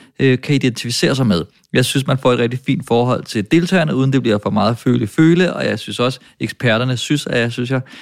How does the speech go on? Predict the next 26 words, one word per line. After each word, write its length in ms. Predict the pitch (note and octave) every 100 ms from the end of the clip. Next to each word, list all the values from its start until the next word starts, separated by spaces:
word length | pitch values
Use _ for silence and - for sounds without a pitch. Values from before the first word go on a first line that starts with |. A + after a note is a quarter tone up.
| - - -
at 180 | B2+
eksperterne 640 | A2+ A#2+ - A#2+ C3+ C#3+ B2
og 280 | A#2 B2+ A2+
verden 400 | G#2 G2 - -
er, 160 | C3 C3
er 280 | - A#2 G#2+
rigtig, 180 | G#2+
rigtig 140 | A#2 A#2
gode. 240 | A2+ A#2 - - -
Øhm, 560 | B2+ A#2 A2 G2+ F2+ D#2+ _ _ _ _ - -
jeg 160 | A2 -
synes 280 | - G#3+
også, 400 | F3+ A#2 A2+ C3+ G#2+ - -
at 280 | - B2+ -
der 140 | B2 A#2+
er 320 | A2+ A#2+ A#2 -
en 200 | C#3 B2+ -
del 160 | F#3 D3+
fyld 420 | C#3+ - F#3+ - -
og, 280 | C3+ C#3 C3 - _ -
øh, 480 | C3+ A#2 A2 G#2 G2
mange 300 | F#2+ A#2 C3+
gentagelser 720 | C3 C3+ C3 C3 B2 - -
og 320 | - G#2+ G#2 -
rigtig 300 | A#2+ A2+ C3
meget 260 | A#2 G#2